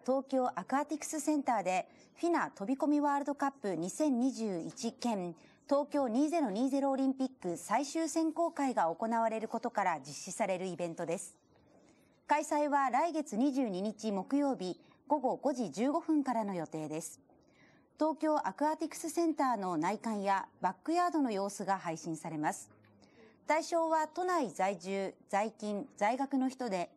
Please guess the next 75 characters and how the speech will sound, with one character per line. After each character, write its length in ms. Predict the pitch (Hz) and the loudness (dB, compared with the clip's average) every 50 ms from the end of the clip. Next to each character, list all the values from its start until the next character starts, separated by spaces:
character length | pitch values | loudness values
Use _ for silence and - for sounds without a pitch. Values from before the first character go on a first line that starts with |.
| _ _ - | _ _ -2
定 180 | - 262 262 | 0 0 2
員 240 | 269 262 262 254 247 | 2 2 2 2 2
は 140 | 247 247 220 | 2 0 0
五 80 | 170 160 | 0 -2
百 240 | 196 226 233 247 | -4 -2 -2 -2
人 180 | 240 220 202 170 | -2 -2 -2 -2
で 140 | 139 147 - | -4 -4 -6
す。 160 | - - - _ _ _ _ _ _ _ _ _ - - - - _ | -8 -10 -16 _ _ _ _ _ _ _ _ _ -20 -20 -20 -20 _
参 200 | - - 311 330 | -2 0 2 2
加 140 | 320 339 339 | 2 2 0
を 60 | 330 | 0
希 100 | - 330 | 0 0
望 160 | 294 320 320 320 | 0 0 0 0
す 140 | - 330 | -2 -2
る 80 | 302 311 | -2 -2
人 220 | 294 - 311 285 | -2 -2 -2 0
は、 220 | 220 196 185 180 - - _ _ _ _ | 2 2 2 0 -2 -6 _ _ _ _
今 240 | - 269 294 294 285 | 0 2 2 4 4
月 340 | 262 285 277 - - 254 247 | 2 0 -2 -4 -4 -6 -4
三 260 | 254 - 302 320 311 | -2 0 2 2 2
十 200 | 233 233 220 185 | 2 2 0 -2
一 220 | 170 160 - - 220 | -2 -2 -4 -4 -4
日 280 | 220 202 214 - 214 | -4 -4 -4 -6 -8
水 300 | 196 - - 240 254 254 | -8 -6 -4 -2 0 0
曜 180 | 262 262 240 214 | 2 2 0 -2
日 220 | - 170 170 285 - _ - | -2 -4 -6 -6 -8 _ 0
午 120 | 277 285 | 0 0
後 160 | 269 247 180 | 2 0 -2
十 280 | 254 - 220 254 277 294 | -2 -2 0 0 2 0
一 220 | 277 - - 285 | 0 0 0 -2
時 160 | 208 190 180 - | -2 -2 -6 -6
五 140 | - 170 165 | -4 -4 -2
十 200 | 214 277 302 - | 0 0 0 0
九 200 | - 320 330 330 | 0 0 0 0
分 220 | 302 302 269 254 | 2 2 2 2
ま 100 | 240 233 | 2 0
で 100 | 196 190 | -2 -2
に 240 | 170 175 180 180 - _ | -2 -2 -4 -4 -6 _
E 180 | - 240 269 294 | 0 2 4 4
メ 160 | 320 339 339 | 4 2 2
ー 40 | 311 | 2
ル 80 | 311 | 0
で 80 | 247 233 | 0 0
お 60 | 190 | 0
申 280 | 165 156 156 156 165 - | 0 0 -2 -2 -4 -6
し 20 | |
込 100 | - 170 | -6 -8
み 80 | 170 151 | -6 -6
く 80 | - 170 | -6 -8
だ 100 | 175 180 | -8 -4
さ 160 | - 196 190 | -2 -2 -2
い。 80 | 180 - - - _ _ _ _ - - - - - - - _ _ | -2 -2 -8 -18 _ _ _ _ -20 -20 -20 -20 -20 -20 -20 _ _
抽 180 | - - 320 330 | -4 0 0 0
選 220 | - - 330 320 | 2 2 2 2
の 80 | 320 320 | 2 2
結 220 | 311 - 311 302 | 0 -2 -4 -2
果 140 | - 311 294 | 0 0 2
は 240 | 277 269 269 254 254 - | 2 2 2 0 -2 -2
当 160 | - 349 359 359 | -2 0 2 2
落 260 | 330 311 311 - 226 | 2 2 0 -2 -4
に 120 | 202 180 | -4 -4
関 240 | - - 185 - 254 | -6 -8 -2 0 0
わ 120 | 247 262 247 | 2 2 2
り 100 | 262 262 | 2 2
な 140 | 254 254 | 2 0
く 240 | 254 - 202 190 - - | 0 -2 -2 -4 -2 -2
E 180 | 208 226 262 | 0 2 2
メ 160 | 262 277 285 | 4 4 4
ー 40 | 285 | 2
ル 80 | 247 220 | 0 -2
で 100 | - - | -4 -6
届 260 | - - 254 262 - | -8 -8 -10 -8 -6
き 60 | 302 | -4
ま 140 | 294 311 320 | -2 -2 -2
す。 200 | - - - - | -2 -6 -10 -16